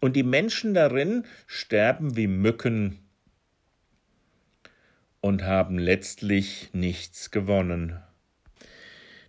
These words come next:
Die Erde verändert sich rasend schnell.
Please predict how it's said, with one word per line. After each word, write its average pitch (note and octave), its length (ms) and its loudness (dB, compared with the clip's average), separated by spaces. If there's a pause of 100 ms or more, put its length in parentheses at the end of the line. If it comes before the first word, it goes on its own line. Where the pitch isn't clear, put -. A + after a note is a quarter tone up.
Die G#2+ 260 2
Erde D#3 220 4
verändert D#3 680 4
sich - 600 -2 (2250)
rasend G2+ 560 0
schnell. F#2+ 580 0